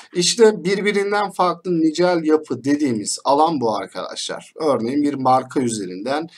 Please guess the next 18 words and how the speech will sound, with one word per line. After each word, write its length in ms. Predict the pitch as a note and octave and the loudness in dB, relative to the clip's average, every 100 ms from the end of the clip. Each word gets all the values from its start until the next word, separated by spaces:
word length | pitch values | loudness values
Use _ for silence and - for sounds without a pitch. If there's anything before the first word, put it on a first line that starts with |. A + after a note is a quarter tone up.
| - - | -18 0
herhangi 640 | C3 C3 C3 G3 F3+ E3 | 2 2 4 2 2 0
bir 120 | F3+ | 0
ilişkileri 600 | E3+ D3+ - - D#3 D#3 | 0 -4 -6 -4 0 0
olmayan 600 | D3+ D#3 E3 D#3 A2 F2 - | 2 2 4 2 0 -4 -12
bir 320 | - G#2+ - | -12 -12 -12
marka 720 | F#2+ G#2 C#3 - - F#2+ A2 - - - - | -8 0 2 0 -4 -6 -6 -10 -20 -20 -4
değerlerini 720 | B2 A#2 A2 G#2 F#2+ G#2+ C#3+ | 0 0 0 -4 -8 -8 -6
karşılaştırmak 1040 | - B2+ A#2+ C#3+ C3+ B2+ - D3 D3+ E3 A#2+ | 0 2 2 -2 -2 -2 -4 -2 -2 -2 -6
istediğimizde 880 | - G#2 F#2 F#2 F#2 A2+ D#3 F3 D3+ | -8 -8 -12 -14 -12 -4 -2 -2 0
bunlar 440 | D3 D3 B2 A2+ | 2 2 2 -2
birbirinden 720 | C3 C3+ B2+ B2+ D3+ E3+ B2+ | -4 -4 -4 -2 0 0 0
bağımsız 500 | B2 B2 B2+ B2 D3 | 2 2 0 -6 -8
şekilde 680 | - G2+ F#2+ F#2+ A#2+ F#3 G3 - - _ C#3 | -8 -10 -12 -10 -4 -2 -4 -12 -20 _ 4
bir 260 | E3+ F3 | 4 4
fiyat 500 | - D3 D#3+ D#3+ D3+ - | -4 2 4 4 2 -6
ekseni 640 | B2 A#2+ B2 G#2 G#2 G2+ _ | -6 -4 -4 -6 -6 -10 _
yapısıyla 840 | A2 A2 A2+ - F2 B2+ F3 F3+ _ | -6 -6 -6 -8 -8 -2 -2 -4 _
adlandırılır 880 | - C3+ B2 A#2+ G2+ F#2 A2+ F#3+ F#3+ | -2 -2 0 -4 -4 -6 -4 -2 -4